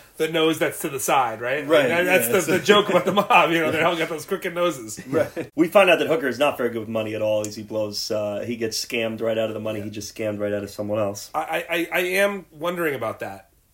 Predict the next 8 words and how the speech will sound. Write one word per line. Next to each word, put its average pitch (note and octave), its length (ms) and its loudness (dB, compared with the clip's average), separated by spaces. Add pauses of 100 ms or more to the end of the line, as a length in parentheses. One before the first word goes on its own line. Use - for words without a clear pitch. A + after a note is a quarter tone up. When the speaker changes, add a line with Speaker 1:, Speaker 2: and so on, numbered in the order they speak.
(140)
Speaker 1:
You're G3 380 -10
talking A3+ 280 -6
about G#3 160 2
a D#3+ 60 -4
guy E3 200 0
who's D3 320 -8
a - 60 -12
pretty, G3 600 -6